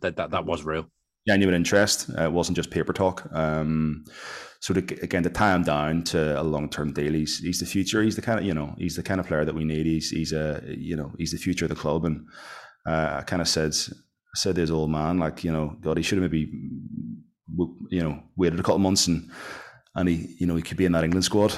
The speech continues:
Speaker 2: uh, <laughs> in the next
Speaker 1: There's a
Speaker 2: year or
Speaker 1: lot,
Speaker 2: two.
Speaker 1: there's a lot of players to get past
Speaker 2: Oh,
Speaker 1: there,
Speaker 2: no,
Speaker 1: right?
Speaker 2: no.
Speaker 1: Like, I think he's done the right thing going
Speaker 2: He
Speaker 1: to
Speaker 2: has,
Speaker 1: Saudi.
Speaker 2: he has, he has. He's, he's obviously going to the World Cup. And listen, he's playing with some outstanding, he's playing with some world-class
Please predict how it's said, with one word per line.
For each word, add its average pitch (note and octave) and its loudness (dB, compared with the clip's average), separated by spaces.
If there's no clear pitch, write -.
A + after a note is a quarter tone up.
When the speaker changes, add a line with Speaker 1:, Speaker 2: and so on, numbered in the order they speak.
Speaker 2:
uh, G#2 4
<laughs> - 0
in A#2+ 8
the A#2 10
next A#2 8
Speaker 1:
There's - 6
a - -
Speaker 2:
year A#2 10
or - 8
Speaker 1:
lot, - 4
Speaker 2:
two. B2+ 6
Speaker 1:
there's G#2+ 6
a F2 2
lot F2 2
of E2 -8
players D2+ -2
to E2 -8
get D#2+ -10
past E2 -2
Speaker 2:
Oh, E2 6
Speaker 1:
there, D#2+ 2
Speaker 2:
no, F2 4
Speaker 1:
right? D#2 2
Speaker 2:
no. F2+ 2
Speaker 1:
Like, F2 2
I G#2 2
think G2+ 0
he's F#2+ 2
done E2+ 2
the E2+ 4
right D#2 4
thing D2+ -2
going D#2 0
Speaker 2:
He - 0
Speaker 1:
to A#2+ 2
Speaker 2:
has, A#2+ 4
Speaker 1:
Saudi. G2 0
Speaker 2:
he F#2+ 2
has, F2+ -2
he F2 0
has. D#2+ 2
He's, E2 -2
he's E2 0
obviously E2 0
going D#2 0
to D#2+ 0
the D#2 2
World D2 0
Cup. F2+ 2
And A#2+ 6
listen, B2 6
he's G2+ 4
playing G#2+ 6
with G2+ 2
some E2+ 0
outstanding, E2 0
he's F2 -2
playing G#2+ 0
with F#2 -2
some D#2+ 0
world-class D#2+ 0